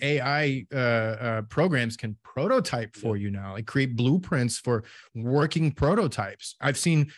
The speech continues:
Speaker 1: people use Midjourney specifically for that. Uh, and, and, uh, to the point where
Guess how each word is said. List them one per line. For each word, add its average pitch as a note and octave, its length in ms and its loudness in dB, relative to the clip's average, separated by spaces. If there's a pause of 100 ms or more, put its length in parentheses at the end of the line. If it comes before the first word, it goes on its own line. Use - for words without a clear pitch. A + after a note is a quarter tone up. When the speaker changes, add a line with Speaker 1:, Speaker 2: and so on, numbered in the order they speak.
(140)
Speaker 1:
people D3+ 400 0 (200)
use C#3 600 2
Midjourney C3 760 0
specifically F3 640 -4
for D3 440 2
that. B2 420 -2 (440)
Uh, A#2 260 -2 (120)
and, C#3+ 220 -2
and, B2+ 340 0
uh, C3 60 -12 (260)
to D3 140 2
the C3 80 2
point E3 340 0
where B2 320 2